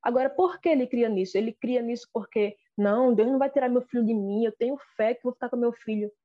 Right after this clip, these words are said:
Não, ele cria nisso porque Deus já tinha prometido que Isaac era o filho da promessa. Então, a descendência viria por meio de Isaac. Então, Isaac não tinha como morrer ali,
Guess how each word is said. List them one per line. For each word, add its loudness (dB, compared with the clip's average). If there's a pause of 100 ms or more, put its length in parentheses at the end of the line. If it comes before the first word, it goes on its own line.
(200)
Não, 0
ele -2
cria -2
nisso -2
porque -4
Deus 0
já 0
tinha -4
prometido -4
que -2
Isaac -2
era 0
o -8
filho -4
da -2
promessa. -6 (300)
Então, -2
a 0
descendência -4
viria -4
por -8
meio -4
de -4
Isaac. -2 (440)
Então, 0
Isaac 2
não 4
tinha 0
como -2
morrer 0
ali, -2